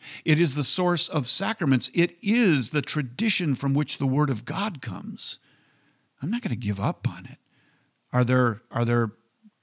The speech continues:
characters in the church? Are there people who let people down? Yes. I've, I've let my own family down from time to time. You know, maybe I got angry or whatever. I didn't, I didn't, uh,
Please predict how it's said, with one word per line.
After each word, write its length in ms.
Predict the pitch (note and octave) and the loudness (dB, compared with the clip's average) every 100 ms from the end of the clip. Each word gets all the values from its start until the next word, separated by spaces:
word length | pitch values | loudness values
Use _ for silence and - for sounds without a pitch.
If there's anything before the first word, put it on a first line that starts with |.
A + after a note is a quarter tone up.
| - | -10
characters 640 | - A#2 D3+ - F3+ D#3+ | 0 0 0 -2 -4 -2
in 60 | E3+ | -2
the 100 | F3 | -4
church? 360 | - F#3+ C4 | -4 -4 -4
Are 120 | A#2+ G2+ | -2 0
there 180 | A2 - - - - | -2 -4 -16 -14 -4
people 300 | B2 D3 B2 | -2 0 2
who 120 | C3 | 2
let 380 | A#2+ B2+ C#3+ - - | 2 2 0 -6 -12
people 240 | - C3+ C3+ | -8 -6 -2
down? 280 | D3 E3 C#3+ | 0 -2 -2
Yes. 400 | D3 G3 - - - - _ - - - - | -4 -2 -6 -8 -20 -20 _ -20 -20 -16 -6
I've, 400 | F#3+ C4 C4+ - - | -2 0 -2 -6 -8
I've 240 | G#3 D4 F4+ | -6 -6 -6
let 160 | B3+ | -6
my 160 | C#4+ C#4 | -2 -2
own 180 | F4+ E4+ | -4 -4
family 340 | F3+ D3+ C3+ | -2 0 0
down 220 | A#2 A#2 | 2 0
from 180 | A2 A#2 | 0 -4
time 220 | A#2+ A#2+ | -2 -2
to 100 | A2 | -2
time. 320 | G#2+ A#2+ A#2 | -2 0 2
You 80 | A2+ | 2
know, 140 | A#2+ D3 | 2 0
maybe 260 | C#3 C#3 | 0 0
I 60 | C3 A2+ - - - | 0 -2 -8 -20 -6
got 160 | A#2 G#2+ | -4 0
angry 380 | D3 E3 D#3+ | 0 0 0
or 80 | C3+ | 0
whatever. 360 | A#2 C3 D3+ C3 | 0 0 0 -2
I 60 | |
didn't, 300 | G#2 D3 A#2+ | 0 0 0
I 80 | - | -2
didn't, 360 | B2 D3+ A#2 - | -2 -2 -2 -4
uh, 200 | A#2 | -4